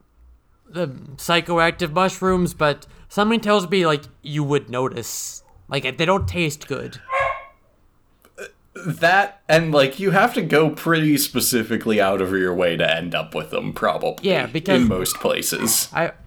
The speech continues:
Speaker 1: <sighs> I'm under the impression that, like, yeah, like,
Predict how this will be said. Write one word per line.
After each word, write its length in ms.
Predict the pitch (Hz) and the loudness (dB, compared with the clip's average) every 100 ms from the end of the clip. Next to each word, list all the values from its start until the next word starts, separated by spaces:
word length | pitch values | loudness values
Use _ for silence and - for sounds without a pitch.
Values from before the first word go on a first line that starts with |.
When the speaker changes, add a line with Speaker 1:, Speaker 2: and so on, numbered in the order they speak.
| - - - | -20 -20 -14
Speaker 1:
<sighs> 480 | 160 147 - - - | -10 -10 -12 -18 -4
I'm 160 | 185 196 | -2 0
under 180 | 220 | 0
the 100 | 196 | 0
impression 380 | 190 180 180 170 | -2 0 0 0
that, 100 | 151 139 | -2 -2
like, 220 | 143 - | -4 0
yeah, 200 | 185 117 | -2 0
like, 220 | 127 131 | -2 -6